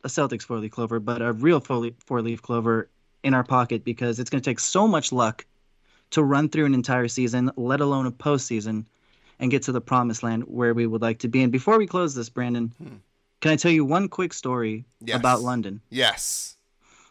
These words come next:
Speaker 1: Okay. And as you know, and I, I, I didn't tell you the specific details because A, they're gross, and B, it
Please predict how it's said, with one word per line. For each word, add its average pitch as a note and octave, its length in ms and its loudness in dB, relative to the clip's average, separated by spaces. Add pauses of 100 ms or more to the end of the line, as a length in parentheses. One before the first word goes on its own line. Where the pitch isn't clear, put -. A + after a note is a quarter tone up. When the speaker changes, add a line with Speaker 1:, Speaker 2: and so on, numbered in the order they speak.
Speaker 1:
Okay. B2 280 -2 (640)
And D#3 120 2
as F#3+ 260 2
you A#3 80 2
know, B2+ 360 -2 (840)
and C#3+ 120 0
I, C#3+ 100 0
I, B2 100 -2 (140)
I F3 40 0
didn't F#3+ 320 -4
tell B3 120 -2
you C4 60 -2
the A3+ 60 -6
specific E3 420 -6
details A#2+ 420 -2
because A#2+ 320 -2
A, B2+ 140 0
they're C#3+ 140 2
gross, B2 440 0
and A#2 240 -2 (520)
B, B2+ 240 4
it B2 100 -2